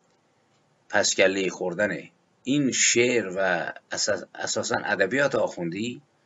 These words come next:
اه، همین وضع داره. یعنی ادبیات تراش خورده. وقتی یک چنین مزخرفی رو می‌خوان غالب کنن و نیرو جذب کنن، خب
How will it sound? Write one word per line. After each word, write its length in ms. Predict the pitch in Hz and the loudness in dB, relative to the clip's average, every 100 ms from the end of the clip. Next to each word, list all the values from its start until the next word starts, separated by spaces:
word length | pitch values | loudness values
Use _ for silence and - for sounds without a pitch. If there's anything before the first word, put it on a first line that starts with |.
| _ _ _ _ _ _ _ _ _ _ _ _ | _ _ _ _ _ _ _ _ _ _ _ _
اه، 180 | - 67 55 - _ | -14 -14 -14 -18 _
همین 500 | - - 156 165 123 | -12 2 6 6 4
وضع 360 | 92 82 80 73 | 2 0 -2 -6
داره. 360 | - 58 - - _ _ _ _ | -6 -8 -10 -20 _ _ _ _
یعنی 300 | 87 117 151 | -6 -4 -4
ادبیات 540 | - 101 98 101 139 - | -4 -4 -2 -2 -2 -4
تراش 480 | - 104 123 127 - | -2 2 4 4 0
خورده. 340 | - 82 82 | -2 -4 -4
وقتی 280 | 98 - 113 | -6 -4 -4
یک 140 | 113 | -2
چنین 200 | - 104 | -2 -4
مزخرفی 640 | 101 98 98 90 120 117 98 | -4 -2 -2 0 -2 -2 -6
رو 160 | 82 - _ _ _ _ _ _ | -8 -14 _ _ _ _ _ _
می‌خوان 280 | 95 110 107 | -4 0 0
غالب 400 | - 98 101 113 | 2 2 4 2
کنن 360 | - 87 80 | -2 -6 -4
و 100 | 80 | -4
نیرو 280 | 87 92 110 | -4 -2 -2
جذب 320 | 117 107 92 | 0 0 0
کنن، 540 | 85 87 98 127 139 - _ _ _ _ _ _ _ - | -4 -8 -4 -2 -2 -6 _ _ _ _ _ _ _ -18
خب 120 | - | -18